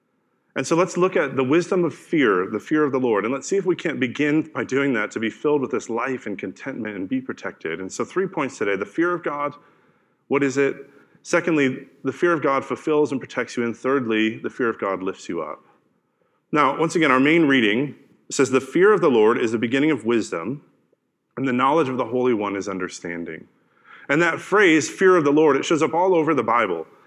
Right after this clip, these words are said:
uh, perhaps most often in the wisdom literature in books like Proverbs and in the Psalms. And of course, there's a, there's a kind of fear that leads to dread.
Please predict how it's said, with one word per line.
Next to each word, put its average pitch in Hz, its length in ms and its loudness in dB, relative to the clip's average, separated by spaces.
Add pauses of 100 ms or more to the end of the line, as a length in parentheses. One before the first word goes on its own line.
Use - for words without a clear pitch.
(120)
uh, 107 160 0
perhaps 151 380 0
most 139 200 0
often 143 360 2
in 113 80 2
the 101 80 0
wisdom 131 280 0
literature 131 340 0
in 113 100 -2
books 110 160 -8
like 117 180 -4
Proverbs 113 600 0
and 104 120 -4
in 107 100 -4
the 107 60 -6
Psalms. 113 680 -8 (720)
And 156 100 0
of 160 80 -2
course, 208 280 2
there's 165 160 2
a, 170 120 2
there's 165 200 0
a 160 60 0
kind 202 420 -2
of 139 100 -2
fear 113 560 -2 (480)
that 139 160 2
leads 143 240 0
to 143 100 -2
dread. 107 480 0